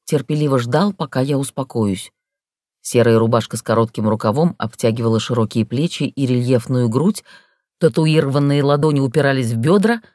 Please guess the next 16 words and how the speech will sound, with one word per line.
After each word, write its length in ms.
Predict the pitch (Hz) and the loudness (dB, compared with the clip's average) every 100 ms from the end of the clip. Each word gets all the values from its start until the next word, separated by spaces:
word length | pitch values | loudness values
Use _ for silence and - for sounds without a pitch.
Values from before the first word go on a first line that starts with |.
| _ _ | _ _
а 80 | 156 | -8
порывистый 580 | - 147 151 143 - 151 | -2 0 0 -4 -4 -4
ветер 320 | 139 196 170 | -2 2 0
трепал 380 | - 165 170 160 | 0 -2 0 -2
хвост 500 | - 160 165 127 - | -2 -2 0 -2 -2
на 100 | 123 | 0
макушке. 640 | 117 113 107 101 - 110 _ _ _ _ _ _ _ _ | 0 -2 -6 -8 -10 -16 _ _ _ _ _ _ _ _
Лорд 440 | - 135 131 - - | -2 0 0 -4 -10
не 240 | - 147 135 | -4 -2 0
изменился. 640 | 123 147 165 104 - 101 _ _ _ _ _ _ _ | 0 0 0 -2 -6 -12 _ _ _ _ _ _ _
Теперь 340 | - - 165 | -10 -4 0
на 80 | 170 | 2
него 280 | 165 156 165 - | 2 2 -2 -2
иначе 400 | 156 156 156 156 | -2 -2 -4 -8
смотрела 640 | - 151 151 151 147 143 _ _ - | -8 -6 -4 -2 -4 -6 _ _ -14
я. 440 | 139 160 143 104 | -6 -4 -4 -6